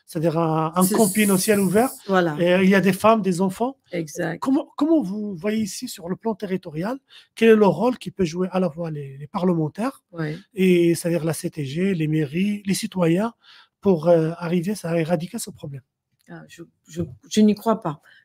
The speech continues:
Speaker 2: Je pense pas qu'on puisse éradiquer totalement. Mais il y a quand même, euh, euh, des dispositifs dont on peut, puis on peut, on, on peut aussi compter beaucoup sur les associations. D'ailleurs, j'en profite pour annoncer que je suis, euh, la présidente de l'association La Sauvegarde,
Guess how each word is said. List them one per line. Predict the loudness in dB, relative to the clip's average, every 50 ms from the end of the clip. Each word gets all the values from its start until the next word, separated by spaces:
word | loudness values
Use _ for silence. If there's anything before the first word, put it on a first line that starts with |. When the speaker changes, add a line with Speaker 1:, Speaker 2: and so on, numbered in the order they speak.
| _
Speaker 2:
Je | 0 0
pense | 2 4 4 2 2 2
pas | 4 2 4
qu'on | 4 4 2 2 2 2 0 -2
puisse | 0 2 0 0 2 2
éradiquer | 2 2 2 2 0 0 -4 0 0 0 0
totalement. | 0 -2 0 2 4 4 4 4 2 0 -4 -8 _ -20 _ _ _ 2
Mais | 6 8 8 8
il | 8
y | 6 4
a | 4 4
quand | 2 2 4
même, | 4 4 4 4 4 2 0 0
euh, | 2 4 4 4 2 0 0 0
euh, | 0 0 0 0 -2 -2 -2 -4 -6 -8 -10 -14 -20 _ _ _
des | 0 2 2
dispositifs | 2 2 0 -2 -2 0 0 2 2 2 -2 0 0 -2 0
dont | 0 -2 -4 -4 -4
on | -6 -4
peut, | -2 2 4 6 6 4 4 0 -2 -6 -10 -16 _ _ _
puis | 2 4
on | 4
peut, | 6 6 4 6
on, | 4 2 0 2
on | 2 0 0
peut | 2 2 4
aussi | 4 4 2 2 -2 0
compter | 0 -2 0 2 2 2
beaucoup | 2 0 -2 -2 -2
sur | -2 0 0
les | 2 2 2 2 0
associations. | -2 -2 -2 -4 -4 -2 -4 -4 -4 -6 -8 -10 -12 _ _ _ _ _ _ _ -2
D'ailleurs, | 0 0 0 0
j'en | 0 -2 -2 -2
profite | -2 -4 -6 -2 0 -2 -2 -2 _
pour | -10 -6 -4
annoncer | -4 -2 -2 -4 -4 -4 -6 -6
que | -4 -4 -4 -4 -4 -6 _ -20 _ _ _ _ _ _
je | -16 -14
suis, | -10 -8 -4 -2 0 0 2 2 2
euh, | 4 4 4 2 2 0 0 0
la | 2 2 2
présidente | 2 0 0 2 2 2 2 2
de | 2 0
l'association | 0 -2 -2 -4 -4 -6 -6 -4 -6 -6 -6 -4 -4
La | -2 -2 -2
Sauvegarde, | -2 -4 -4 -4 -4 -2 0 0 2 2 2 2 0 0